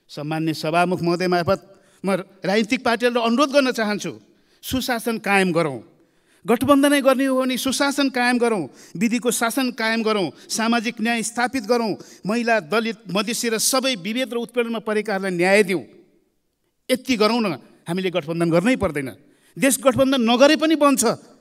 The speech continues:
तर हामीले यति चाहिँ गर्नुपर्छ। तसर्थ यो कतिवटा गठबन्धन हुन्छ भन्ने कुरा प्र-, मुख्य प्रश्न, प्रश्न त्यो होइन।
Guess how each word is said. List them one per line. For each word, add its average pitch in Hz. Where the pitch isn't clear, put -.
तर 208
हामीले 190
यति 196
चाहिँ 147
गर्नुपर्छ। 120
तसर्थ 208
यो 214
कतिवटा 262
गठबन्धन 247
हुन्छ 214
भन्ने 214
कुरा 226
प्र-, 208
मुख्य 202
प्रश्न, 196
प्रश्न 185
त्यो 165
होइन। 156